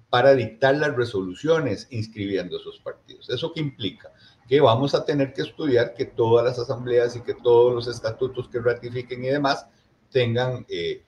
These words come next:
o estén completamente adecuados a la normativa correspondiente. De lo contrario, muchas solicitudes incluso se podrían denegar, aunque también tratamos de, eh, hasta donde sea po-, posible, de hacer las prevenciones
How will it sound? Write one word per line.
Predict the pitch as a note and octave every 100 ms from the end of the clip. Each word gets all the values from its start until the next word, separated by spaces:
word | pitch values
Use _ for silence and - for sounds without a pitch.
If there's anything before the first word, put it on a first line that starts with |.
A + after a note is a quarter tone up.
| _
o | A#2+
estén | A2 C3+ D#3
completamente | G#2+ F#2+ G#2 - A#2 G#2+ G2+ F#2+ A2 F#2+ -
adecuados | A2 C3 A#2 A2 C3
a |
la | G#2+
normativa | F#2+ E2+ E2 - E2+ F#2+
correspondiente. | G#2+ F#2+ - D2 F#2 E3 F#3 - - _ _
De | A2
lo | G#2+ G2+
contrario, | F#2+ - - C#3+
muchas | C3+ G#2 B2 A#2
solicitudes | A#2+ G2 - G#2 B2 G#2
incluso | - F#2+ A#2+
se | G#2+
podrían | - D#2 D#2+ E2+ F2 _ _
denegar, | F2+ A2 B2 A2+ A2+ - _
aunque | G#3+ D#3 B2+
también | G2+ G2 A2 B2+ B2
tratamos | G#2+ - G2 G#2+ B2+ A#2+ G2+
de, | G#2+ B2 - _ _
eh, | - F#2+ F#2+
hasta | - A2 -
donde | F#2 F2
sea | - F2+ -
po-, | A2+ A2
posible, | B2+ C#3+ C3+ C3 B2
de | F2
hacer | - G2
las | G#2 A#2
prevenciones | - C3 C#3+ C#3+ C3+ B2+ B2